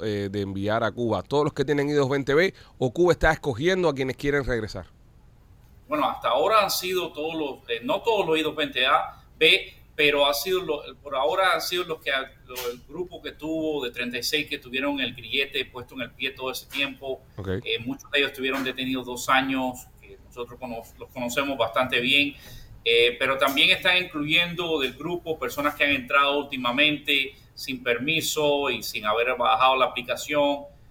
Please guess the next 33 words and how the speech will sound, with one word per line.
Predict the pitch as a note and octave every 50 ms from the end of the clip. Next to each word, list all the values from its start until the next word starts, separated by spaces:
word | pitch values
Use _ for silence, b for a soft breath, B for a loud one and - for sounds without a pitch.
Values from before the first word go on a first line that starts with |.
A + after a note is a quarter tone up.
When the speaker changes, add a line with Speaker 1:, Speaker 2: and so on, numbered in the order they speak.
| b - - -
Speaker 2:
Eh, | A2 A2 A2+
han | B2 B2+ C3+
entrado | C3+ B2 C#3+ D3 C#3+ C#3
ilegal | C3+ B2 A#2+ C3+ C#3 C#3+ C#3 C3
y |
lo | A#2+ A#2+
han, | B2 B2+ C3+ - - - A2+
lo | A2 A2+
han | A#2 A#2+ B2 B2 B2 A#2+ A#2+
puesto | C#3 C#3 C3 - - C3+ C3
en, | B2+ B2 A#2+ A2+ A2+ A2
eh, | A2+ A2+ A2 G#2+ G#2
detención. | A2+ A2+ - - - A#2+ - D#3+ F3 F3+ F#3 F3+ F3+ F3 b b b b b b b - -
El | - A#2 A#2+ A#2+ B2 A#2+ C3 D#3
último | D#3+ - - F#3+ F#3 F3 D#3+
vuelo | F3 G3+ G3 G3 F#3+
nada | E3 D3+ D3 C#3+
más | D3+ D#3+ D#3+
tenía | E3+ D#3+ E3 F3 F3
treinta | - D#3+ D#3 D3 - - B2
y, | A#2+ - - -
treinta | - - C3 B2 -
y | B2+
pico | - D3+ D3 C#3+ - E3 D#3+ D3
de | C3+ C3 B2 A#2 A2+ G#2+ - -
cubanos | A#2+ A#2 - C3+ C#3+ D#3 - -
detenidos, | C3 B2+ B2 A#2+ A#2 B2+ D3+ E3+ F#3 F3+ -
que | - B2+ A#2 -
para | - A#2 A#2+
un | B2 C#3+ C#3+
vuelo | D3+ D#3+ D#3+ E3 D#3+ D3+
tan | - C#3+ B2 B2 B2
grande | C3+ C#3 D3+ D#3+ E3+ - G3 G3+ G3 - B